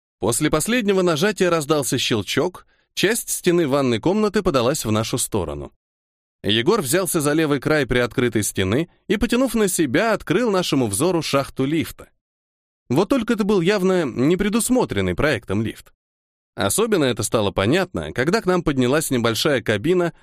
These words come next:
размером в высоту около двух метров, в ширину всего метр и глубину полметра. Такой себе тайный лифт. Да ещё и бесшумный. Я, по крайней мере, не слышал шума его подъёма.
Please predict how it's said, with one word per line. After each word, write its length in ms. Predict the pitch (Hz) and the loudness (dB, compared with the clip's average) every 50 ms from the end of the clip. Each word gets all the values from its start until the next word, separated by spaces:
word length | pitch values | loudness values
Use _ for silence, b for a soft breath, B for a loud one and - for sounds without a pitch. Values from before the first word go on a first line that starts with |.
| b b | b b
размером 560 | b 98 123 156 165 185 233 262 254 220 196 170 | b 0 2 2 2 2 2 2 2 2 0 2
в 40 | |
высоту 380 | 151 165 156 - 180 175 - 180 | 0 0 0 0 -2 2 2 2
около 320 | 156 143 123 - 123 117 | 2 2 0 0 0 0
двух 300 | 101 92 101 110 104 - | 0 0 0 -2 0 0
метров, 400 | 113 107 123 151 - 190 196 185 - | 0 0 0 2 0 0 -2 -2 -4
в 60 | - | -6
ширину 380 | - - 175 180 196 214 233 214 | -2 0 2 2 4 2 2 0
всего 320 | - - - 120 101 98 | -2 -2 -2 0 0 2
метр 400 | 90 90 101 139 175 - 196 190 | 2 2 2 2 2 0 0 -2
и 200 | 180 - - 226 | -2 -2 -2 -4
глубину 460 | 247 208 214 208 170 151 123 107 104 101 | 0 0 0 0 2 2 2 2 0 -2
полметра. 680 | - - 110 104 101 104 98 87 78 - - - - _ _ _ _ _ _ _ _ _ _ _ _ _ _ | 0 0 0 0 2 0 0 -2 -4 -6 -12 -20 -20 _ _ _ _ _ _ _ _ _ _ _ _ _ _
Такой 280 | - 220 214 - 262 277 | 0 0 2 2 0 0
себе 260 | - - 233 233 202 | 0 0 0 0 0
тайный 440 | - - 143 156 170 165 160 165 156 | 0 0 0 0 2 2 2 2 2
лифт. 420 | 123 110 107 101 - - - - - _ _ _ _ _ _ _ _ _ _ _ _ | 2 0 -2 -2 -4 -12 -20 -20 -20 _ _ _ _ _ _ _ _ _ _ _ _
Да 100 | - 101 | -2 0
ещё 220 | 127 139 - - 220 | 0 0 2 0 0
и 80 | 202 | 0
бесшумный. 720 | 165 139 139 117 - - - 95 95 92 76 64 - _ _ _ _ _ _ _ _ _ _ _ - | 2 0 0 -2 -2 -2 -2 -2 -2 -2 -6 -8 -12 _ _ _ _ _ _ _ _ _ _ _ -2
Я, 200 | - 104 143 208 | 0 2 2 2
по 120 | 240 254 226 | 2 0 0
крайней 320 | 208 196 180 160 143 123 | 0 2 2 2 2 2
мере, 260 | 113 107 98 87 85 | 2 2 2 0 0
не 140 | 92 120 151 | 0 0 0
слышал 400 | 147 - 135 135 143 - 202 185 | 0 0 0 0 0 0 0 -2
шума 340 | - - - 123 107 110 120 | 0 0 0 2 2 2 2
его 160 | 127 113 104 | 2 0 0
подъёма. 460 | - 123 117 110 95 80 73 69 65 | -2 -2 -2 -2 -2 -4 -4 -8 -12